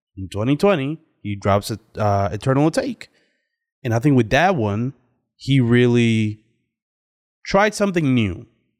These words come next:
He stepped away from his normal sound. Granted,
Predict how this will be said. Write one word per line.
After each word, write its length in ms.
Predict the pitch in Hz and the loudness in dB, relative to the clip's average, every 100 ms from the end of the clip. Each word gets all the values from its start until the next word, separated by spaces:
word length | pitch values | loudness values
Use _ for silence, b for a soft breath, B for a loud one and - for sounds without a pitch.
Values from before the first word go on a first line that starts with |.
| _ _ _ | _ _ _
He 160 | 156 151 | -4 -4
stepped 400 | - 190 190 165 | 0 0 2 0
away 320 | 135 143 139 | 2 2 2
from 240 | - 123 | 0 0
his 180 | 120 110 | 0 2
normal 320 | 117 117 110 | 2 4 2
sound. 500 | 95 107 92 87 - - | 0 -4 -4 -6 -12 -8
Granted, 540 | 139 156 139 - 98 | 0 0 0 -6 -16